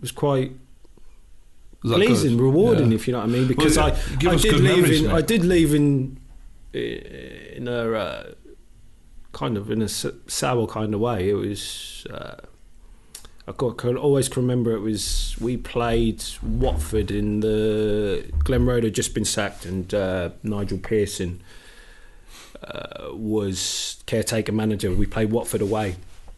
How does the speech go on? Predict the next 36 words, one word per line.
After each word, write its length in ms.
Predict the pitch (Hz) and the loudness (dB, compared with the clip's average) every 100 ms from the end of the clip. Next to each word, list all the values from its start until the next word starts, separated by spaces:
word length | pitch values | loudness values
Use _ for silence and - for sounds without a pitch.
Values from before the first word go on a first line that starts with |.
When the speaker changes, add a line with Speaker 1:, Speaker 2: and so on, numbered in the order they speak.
| - - - | -18 -12 -8
Speaker 1:
And 100 | - | -2
I 40 | 110 | 0
don't 200 | 156 131 | 2 4
wanna 160 | 110 | 4
sound 260 | 92 117 95 | 4 2 2
big-headed 460 | 104 113 117 98 87 | 2 2 2 2 0
and 100 | 92 | 0
that, 200 | 95 - | -2 0
but 220 | 104 - - - - - | -2 -2 -8 -10 -12 -2
we 160 | 135 139 | 4 6
were 80 | 117 | 6
bottom 300 | 139 123 131 | 4 4 6
of 60 | |
the 60 | 113 | 6
league 300 | 120 131 107 | 6 6 4
that 160 | 107 - | 2 0
season. 540 | - 113 107 107 107 | 0 2 2 2 2
I 140 | 113 | 4
missed 320 | 117 117 - - | 4 2 0 2
the 360 | 117 110 101 85 - - - | 2 4 0 -2 -10 -12 -12
first 440 | - - 156 135 - | -12 -2 0 2 2
few 180 | 131 | 4
months 280 | 120 123 117 | 4 4 2
of 20 | 107 | 0
that 120 | - | 0
season. 420 | - 101 92 101 | 0 0 2 0
I 140 | 104 110 | 2 0
came 520 | - 127 117 110 - | 2 4 4 0 -4
back 220 | - 110 - | -4 -4 -4
into 180 | 107 | -6
the 60 | - | -2
team, 260 | - 113 104 | 2 2 2
I 40 | |
think 260 | 95 107 - | 0 -4 -4
the 60 | |
first 440 | - 120 101 - | -2 0 0 -2